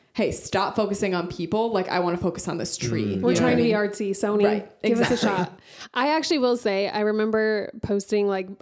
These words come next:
Speaker 3: I used to post, like, a lot of before and afters, and people would be like, "Holy cow, your raw is so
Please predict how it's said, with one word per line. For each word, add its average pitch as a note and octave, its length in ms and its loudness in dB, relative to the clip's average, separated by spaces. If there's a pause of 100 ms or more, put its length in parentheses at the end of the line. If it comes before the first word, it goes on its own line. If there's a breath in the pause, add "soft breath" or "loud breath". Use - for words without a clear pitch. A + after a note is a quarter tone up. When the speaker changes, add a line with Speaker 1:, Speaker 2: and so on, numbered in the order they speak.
Speaker 3:
I A#3 40 0
used A3+ 160 0
to - 40 -6
post, A3 180 0
like, G3+ 140 -2
a G3+ 40 -2
lot F#3+ 200 0
of F#3+ 120 -6
before G3 260 -2
and F#3+ 80 -2
afters, G3 480 -2 (420 loud breath)
and A3+ 120 0
people A#3 260 -2
would A#3 80 2
be A#3 80 2
like, G#3+ 120 0
"Holy A#3 320 2
cow, G#3+ 200 -2
your G3 200 0
raw G3 320 0
is G3+ 220 -2
so G#3 640 2